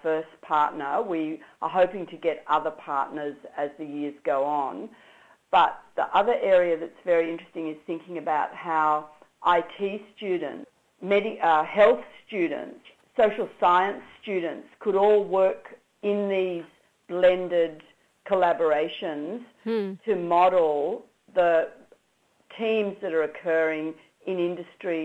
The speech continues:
Speaker 1: to solve wicked problems. We are thinking about expanding the project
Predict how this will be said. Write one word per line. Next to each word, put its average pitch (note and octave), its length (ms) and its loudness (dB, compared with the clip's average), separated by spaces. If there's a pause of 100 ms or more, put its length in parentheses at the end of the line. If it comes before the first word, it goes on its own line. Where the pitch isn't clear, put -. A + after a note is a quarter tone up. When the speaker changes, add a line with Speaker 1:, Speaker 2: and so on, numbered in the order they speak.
Speaker 1:
to D#3 60 -20 (120)
solve D#3+ 380 2
wicked D#3+ 320 -8
problems. D3+ 640 -6 (200)
We F#3 220 -2
are G3 400 2 (160)
thinking G3 340 -8
about D#3+ 400 -2 (100)
expanding D#3+ 1040 -6 (480)
the D#3+ 60 -6
project D#3+ 760 -2